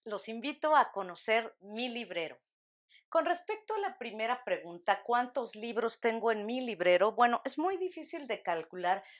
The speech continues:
sobre todo porque hace dos años aproximadamente que me cambié a este departamento, regalé la mitad de todos los libros que tenía.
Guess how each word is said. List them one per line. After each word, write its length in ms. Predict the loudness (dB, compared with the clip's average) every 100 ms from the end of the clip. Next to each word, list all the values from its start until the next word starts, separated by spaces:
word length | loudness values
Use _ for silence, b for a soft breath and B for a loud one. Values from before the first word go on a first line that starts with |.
| _
sobre 360 | 0 0 0
todo 380 | 0 0 0 0
porque 580 | 6 6 8 6 6 6 4
hace 800 | 4 4 4 6 6 6 4 2
dos 240 | -2 2
años 420 | 2 2 -2 -2
aproximadamente 1080 | -6 -8 -16 -12 -8 -8 -6 -10 -10 -10 -8
que 100 | -10
me 200 | -12 -12
cambié 580 | -12 -12 -12 -8 -4 0
a 80 | 0
este 260 | -2 -10
departamento, 1000 | -10 -6 -6 -6 -8 -8 -8 -10 -6 -6 -6 B B -4
regalé 680 | 0 2 4 4 6 2
la 180 | 2 0
mitad 580 | -2 -10 -4 4 4 4
de 120 | -4
todos 320 | -6 -8 -8
los 240 | -8 -10 -10
libros 420 | -10 -8 -8 -8
que 120 | -12
tenía. 560 | -10 -10 -8 -4 -2